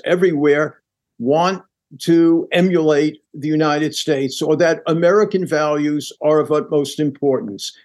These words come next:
Clearly in Iraq, after the,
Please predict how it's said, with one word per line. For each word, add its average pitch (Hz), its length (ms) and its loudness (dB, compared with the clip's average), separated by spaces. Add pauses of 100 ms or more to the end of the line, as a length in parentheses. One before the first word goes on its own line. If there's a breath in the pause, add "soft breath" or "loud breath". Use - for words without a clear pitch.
(140 soft breath)
Clearly 254 640 2
in 214 160 4
Iraq, 175 560 2 (440)
after 214 480 0
the, 180 420 2